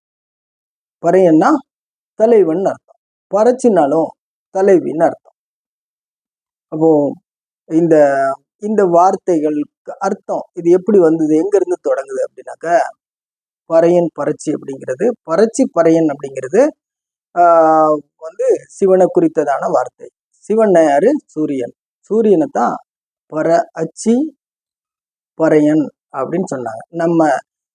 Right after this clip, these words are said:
ஆஹ், வலையொலியினுடைய பெயர் பரச்சிவன். பரச்சி சிவன், இந்த ரெண்டையும் சேர்த்தாக்க பரச்சிவன். அதாவது ஆணாகவும் பெண்ணாகவும் இருக்கக்கூடிய அந்த சூரியனை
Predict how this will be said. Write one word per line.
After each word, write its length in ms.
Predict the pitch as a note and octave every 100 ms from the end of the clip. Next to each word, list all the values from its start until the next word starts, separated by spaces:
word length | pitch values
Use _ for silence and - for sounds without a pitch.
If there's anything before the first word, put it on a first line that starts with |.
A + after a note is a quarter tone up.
| D#3
ஆஹ், 460 | D3 C#3+ C#3 C#3 C3+
வலையொலியினுடைய 760 | D#3 F#3+ G3 E3 D#3 D3 C#3+ C#3+ _
பெயர் 380 | E3+ F3+ E3+ - _ -
பரச்சிவன். 520 | F3 F3+ E3 C#3+ C3+ _ _ _ _ _ _
பரச்சி 520 | F3+ F3+ G#3 - B3+ D#4 _ _ _
சிவன், 420 | G3+ E3+ D3 -
இந்த 240 | - F3 D#3+
ரெண்டையும் 560 | D#3+ G#3+ B3 B3+ A#3
சேர்த்தாக்க 440 | G#3 G#3 - E3 A#3+ -
பரச்சிவன். 440 | E3+ E3 - D3+ C#3+ _ _ _ _ _ _ _ _ _ _ _ _ _ _ _ _ -
அதாவது 500 | D3+ E3 F#3+ A3 F3 -
ஆணாகவும் 640 | E3 F3 E3+ D#3+ D#3+ G#3+ C#4+ -
பெண்ணாகவும் 640 | F#3+ A3 G3 E3 G3 A3
இருக்கக்கூடிய 600 | E3+ E3+ E3+ E3 D#3 D3+ F#3 F#3 - _
அந்த 440 | D#3+ E3 E3+ D3 -
சூரியனை 480 | - G3+ F#3+ F3